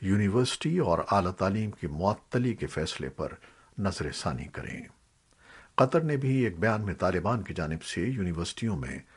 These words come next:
خواتین پر پابندی کے اقدام پر گہری تشویش کا اظہار کیا ہے۔ عبداللہ عبداللہ اور گلبدین حکمت یار سمیت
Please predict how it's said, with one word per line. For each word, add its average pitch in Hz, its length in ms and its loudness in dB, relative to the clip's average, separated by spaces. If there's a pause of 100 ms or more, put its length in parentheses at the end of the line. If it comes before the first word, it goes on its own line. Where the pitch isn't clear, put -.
(220)
خواتین 101 520 2
پر 95 140 -4
پابندی 85 640 0
کے 78 180 -6
اقدام 64 380 -6
پر 73 200 -6 (540)
گہری 101 200 0
تشویش - 580 -4
کا - 100 -4
اظہار - 340 -6
کیا - 340 -6 (100)
ہے۔ - 180 -10 (840)
عبداللہ 123 380 4
عبداللہ 120 460 4
اور 143 220 4 (100)
گلبدین 98 520 0 (100)
حکمت 92 400 -6
یار 104 180 2
سمیت 101 460 -2